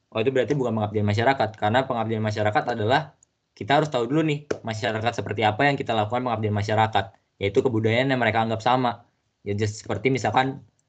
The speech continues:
Kampung Akuarium, Kampung Apung, Kampung Elektro, dan masih banyak lagi, yang artinya ada masyarakat secara spesifiknya.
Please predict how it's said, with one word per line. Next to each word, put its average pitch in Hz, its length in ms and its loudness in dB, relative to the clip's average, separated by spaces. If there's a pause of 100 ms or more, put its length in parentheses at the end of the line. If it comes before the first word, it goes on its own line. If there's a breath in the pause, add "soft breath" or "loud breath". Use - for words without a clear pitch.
(140)
Kampung 107 240 -2
Akuarium, 139 800 6 (240)
Kampung 104 240 -4
Apung, 143 560 6 (400)
Kampung 107 240 0
Elektro, 120 400 0
dan 113 160 -2
masih 113 240 -6
banyak 104 240 -2
lagi, 107 400 -2
yang 98 160 -4
artinya 113 480 -2 (400)
ada 117 160 -2
masyarakat 110 560 2
secara 110 240 -2
spesifiknya. 101 680 -4